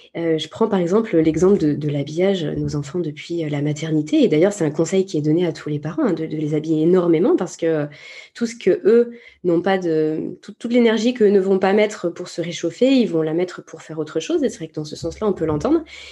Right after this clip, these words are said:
Mais les semaines passent, euh, les années passent aussi.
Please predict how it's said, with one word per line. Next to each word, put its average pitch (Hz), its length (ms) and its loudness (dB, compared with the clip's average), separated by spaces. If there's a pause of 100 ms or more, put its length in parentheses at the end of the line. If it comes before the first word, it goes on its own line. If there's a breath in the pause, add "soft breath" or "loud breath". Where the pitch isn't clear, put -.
(180 loud breath)
Mais 208 300 6
les 190 140 4
semaines 190 320 4
passent, - 480 -2 (140)
euh, 170 280 -6
les 156 280 -4
années 196 260 0
passent 277 300 -6
aussi. - 220 -2